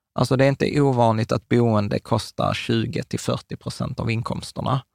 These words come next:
Eh, vi har till och med en tråd där nu på forumet så här, är det normalt att boendet kostar fyrtiotvå procent av våra intäkter? Eh, så att boen-, alltså jag tror att boende är det som driver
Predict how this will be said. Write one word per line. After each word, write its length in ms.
Eh, 180
vi 100
har 80
till 80
och 20
med 80
en 80
tråd 400
där 140
nu 160
på 100
forumet 360
så 80
här, 120
är 140
det 80
normalt 540
att 180
boendet 480
kostar 320
fyrtiotvå 640
procent 680
av 140
våra 160
intäkter? 640
Eh, 260
så 140
att 100
boen-, 760
alltså 220
jag 280
tror 160
att 60
boende 540
är 120
det 220
som 220
driver 480